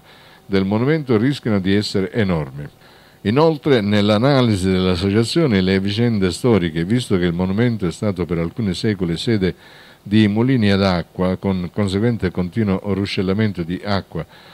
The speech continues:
su tutta la cavea, le condizioni ambientali, tra cui le escursioni termiche, l'erosione eolica e la vegetazione, generano una situazione di intrinseca fragilità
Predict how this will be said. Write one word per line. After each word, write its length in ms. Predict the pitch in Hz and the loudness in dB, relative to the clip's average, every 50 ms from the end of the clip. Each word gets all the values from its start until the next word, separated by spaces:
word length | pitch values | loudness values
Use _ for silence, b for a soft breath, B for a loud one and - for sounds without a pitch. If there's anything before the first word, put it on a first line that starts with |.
| B B | B B
su 220 | - - 101 85 | -8 -6 -6 -4
tutta 280 | - 127 117 - - 92 | -4 -6 -4 0 0 2
la 140 | 92 92 | 2 2
cavea, 460 | 87 - 110 104 95 87 78 80 82 85 | 2 2 0 2 2 0 0 -2 -2 -2
le 140 | 90 95 | -2 -2
condizioni 480 | 87 110 107 104 101 98 101 120 117 101 | 0 -2 -2 -2 -2 -4 -2 0 0 0
ambientali, 680 | 92 90 87 95 95 95 - 113 92 90 87 90 101 110 B B B B B B B B | 0 0 -2 -2 -2 -2 0 0 0 2 0 -2 -2 -4 B B B B B B B B
tra 180 | - 101 95 95 | -4 -2 -2 0
cui 200 | 87 104 110 107 | 0 2 2 2
le 160 | 98 95 95 | 4 2 2
escursioni 520 | 92 87 - - 92 85 - - 104 98 98 | 0 -2 -4 -6 -6 -4 -2 -2 0 0 0
termiche, 460 | 98 117 107 95 90 87 78 85 85 | 2 0 0 0 0 -2 -2 -4 -2
l'erosione 600 | 92 98 110 110 113 107 101 117 120 110 98 98 | -2 0 2 2 2 2 2 0 0 0 0 -2
eolica 640 | - 104 101 107 117 110 95 87 82 78 - 82 76 B B B B B B B B B | -2 0 2 2 4 2 2 0 -2 -4 -6 -8 -10 B B B B B B B B B
e 140 | B 104 104 | B 2 2
la 180 | 107 107 104 | 4 4 2
vegetazione, 720 | 101 104 107 104 110 107 104 143 139 - - 170 170 143 110 | 2 2 0 0 0 0 0 0 0 0 0 0 0 0 0
generano 540 | 98 98 127 143 143 131 120 113 104 101 98 | 0 2 2 2 2 2 0 0 0 0 0
una 180 | 95 98 95 | 0 0 0
situazione 600 | 92 - - 104 113 117 113 107 - 135 120 104 | -2 -2 -4 -2 0 0 0 0 0 -2 0 0
di 120 | 98 95 95 | 0 0 -2
intrinseca 760 | 95 98 95 - 127 127 123 113 - - 107 98 87 90 82 | -2 -4 -4 -6 -4 -4 -4 -4 -4 -4 -4 -2 -2 -2 -4
fragilità 680 | - - 101 98 92 95 104 107 104 - 131 104 80 | -2 -2 -2 -2 -2 -2 -4 -4 -2 0 0 0 0